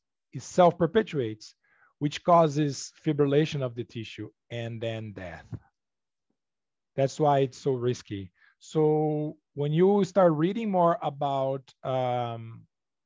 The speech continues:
mechanisms of arrhythmias, there are three or four, depending on how, where you read, mechanisms of arrhythmias. One of them,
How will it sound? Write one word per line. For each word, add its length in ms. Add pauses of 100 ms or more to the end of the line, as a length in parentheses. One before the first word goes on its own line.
(120)
mechanisms 580
of 100
arrhythmias, 840 (440)
there 220
are 400 (140)
three 160
or 80
four, 300
depending 340
on 120
how, 240 (140)
where 220
you 160
read, 340
mechanisms 460
of 80
arrhythmias. 600 (340)
One 220
of 120
them, 420